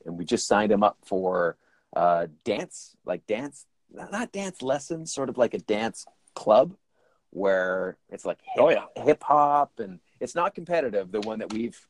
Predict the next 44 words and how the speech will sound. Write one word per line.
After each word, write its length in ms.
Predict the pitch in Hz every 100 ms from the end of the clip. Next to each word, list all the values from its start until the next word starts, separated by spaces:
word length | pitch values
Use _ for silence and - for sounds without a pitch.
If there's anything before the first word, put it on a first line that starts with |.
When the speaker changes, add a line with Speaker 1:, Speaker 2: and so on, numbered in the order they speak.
| _ _ _ _ _
Speaker 1:
introduced 480 | 113 107 98 98 -
him 120 | 87
to. 380 | - 90 85 85 _
It's 160 | 104 -
basically, 480 | 117 113 - 110 107
it's, 260 | - 110 - _
it's 160 | - -
an 100 | 120
activity 680 | 113 - 127 123 - 73 - -
where 340 | 92 90 85 - _ _
they 100 | -
just 220 | - -
sort 180 | - 71
of 100 | 73
teach 280 | - 90 -
you 60 | -
how 160 | 101
to 80 | 113
move 580 | 110 131 139 117 95 85
and 300 | 87 76 65 _ _ _
how 140 | - 82
to, 200 | 87 82
you 80 | 69
know, 200 | 65 -
kind 160 | - 76
of 80 | - _ _
flow 340 | - - 92 110
to 80 | 110
the 100 | 104
beat. 340 | 135 131 - -
And 180 | - - _ -
she 140 | 113
sent 180 | - 110
me 60 | 107
some 180 | 104 90
videos 460 | 104 107 98 92 _ _ _
and 400 | 101 95 90 85 - _ _ _ _
said 260 | - - -
that 80 | -
he 140 | 92
just 240 | - 104 -
absolutely 560 | 85 87 - 90 -
loved 480 | 85 92 120 139 131
it, 220 | 139 139